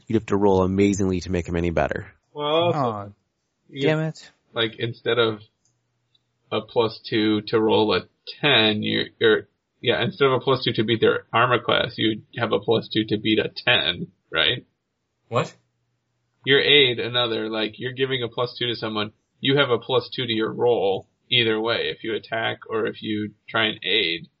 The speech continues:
Speaker 2: Or you
Speaker 4: Well, I
Speaker 2: have
Speaker 4: have a plus, I have a plus three if I just tried to
Speaker 2: Plus three.
Speaker 4: shoot myself.
Speaker 2: And you have a plus three on helping Russ shoot. So
Speaker 4: Right, right, I'm s-, yes.
Speaker 2: you're either rolling versus a ten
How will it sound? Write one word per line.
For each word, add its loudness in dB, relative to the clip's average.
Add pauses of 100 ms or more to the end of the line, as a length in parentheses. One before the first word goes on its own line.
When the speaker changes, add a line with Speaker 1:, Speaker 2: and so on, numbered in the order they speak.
(520)
Speaker 2:
Or 0
you 6
Speaker 4:
Well, 4
I 4
Speaker 2:
have 2
Speaker 4:
have -6
a -20
plus, 2
I 0
have 4
a 4
plus 2
three -2
if -6
I -2
just -10
tried 0
to -2
Speaker 2:
Plus -12
three. -2
Speaker 4:
shoot -10
myself. -10 (540)
Speaker 2:
And 2
you 2
have -6
a -10
plus -6
three -4
on -4 (180)
helping -2
Russ -4
shoot. -8 (420)
So -2
Speaker 4:
Right, 2 (160)
right, 0
I'm -6
s-, -8
yes. -6
Speaker 2:
you're 2
either 4
rolling 0
versus -4
a 0
ten -2